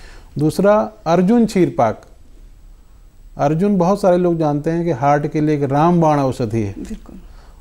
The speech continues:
Speaker 1: और अर्जुन के पेड़ तो हर जगह आजकल उपलब्ध हैं।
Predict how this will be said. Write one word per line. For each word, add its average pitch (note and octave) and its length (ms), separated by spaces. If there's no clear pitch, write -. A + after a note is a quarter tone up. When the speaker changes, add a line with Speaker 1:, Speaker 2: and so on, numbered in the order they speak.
Speaker 1:
और C#3+ 220
अर्जुन F3 260
के F#3 80
पेड़ E3+ 280
तो F3 200
हर D3+ 220
जगह E3+ 280
आजकल D#3 320
उपलब्ध C#3 420
हैं। B2+ 140